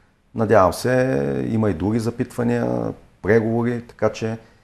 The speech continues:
истински се надявам да възродим, а,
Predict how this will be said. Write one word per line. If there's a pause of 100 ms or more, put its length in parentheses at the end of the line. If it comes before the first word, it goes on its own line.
(160)
истински
се (300)
надявам
да
възродим,
а,